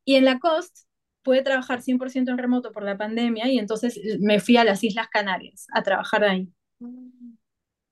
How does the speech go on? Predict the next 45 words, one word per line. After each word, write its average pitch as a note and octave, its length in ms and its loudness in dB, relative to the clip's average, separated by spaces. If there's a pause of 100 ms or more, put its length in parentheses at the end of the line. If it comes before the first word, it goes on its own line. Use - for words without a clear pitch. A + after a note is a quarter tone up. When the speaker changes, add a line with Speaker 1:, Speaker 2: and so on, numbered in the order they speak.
(380)
Speaker 1:
Y B3+ 120 8
este D4 260 2
fue E4 200 4
mi B3 180 8
punto, D4+ 420 0
punto D#4 300 2
de B3 160 2
quiebre C#4 340 2
total, C4 480 -8
porque A#3 220 -6
en A3 80 -8
las A3 180 -6
Islas D#4 320 -6
Canarias, B3 580 0
aparte B3+ 380 -6
de F4 80 -4
salir A#3+ 380 -2
de A#3 120 -4
Francia A#3+ 680 0
y A3+ 100 -8
volver G#3+ 340 0
a C#4 60 6
hablar G#3+ 460 4
mi B3 240 4
idioma, G3+ 720 -4 (240)
a A3 240 0
bailar, A#3+ 560 2
<laughs> B3 240 4
¿sabes? - 20 -
Reggaetón, C4 1000 2
salsa, B3 440 -4
¿no? A#3+ 180 -6
Como B3 180 -4
que G#3+ 100 -6
los G#3 160 -6
españoles, A#3 500 -6
obviamente, A#3+ 280 -8
hay A#3 40 -6
mucho A3+ 220 -6
más G#3+ 140 -6
química A3 360 -6
que G#3 140 -4
con G3+ 140 -8
un G#3+ 120 -18
francés. G#3+ 560 -4